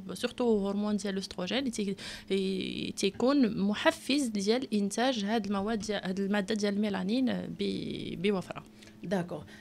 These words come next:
Speaker 2: آه، كيكون غير في الوجه، ما كيكونش في العنق، ما كيكونش في اليدين؟
Speaker 1: الوغ، ممكن،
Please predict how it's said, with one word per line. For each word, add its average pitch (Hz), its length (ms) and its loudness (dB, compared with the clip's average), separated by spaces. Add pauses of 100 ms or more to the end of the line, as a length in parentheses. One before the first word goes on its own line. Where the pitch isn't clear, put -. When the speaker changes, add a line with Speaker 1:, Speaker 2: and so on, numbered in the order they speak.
(200)
Speaker 2:
آه، 190 120 6
كيكون 226 380 2
غير 240 120 4
في 254 120 -2
الوجه، 240 320 6 (160)
ما 214 120 0
كيكونش 233 340 -2
في - 80 -4
العنق، 214 380 0
ما 220 80 0
كيكونش 214 340 -2
في - 80 -8
اليدين؟ 190 440 2 (540)
Speaker 1:
الوغ، 180 260 2
ممكن، 302 480 6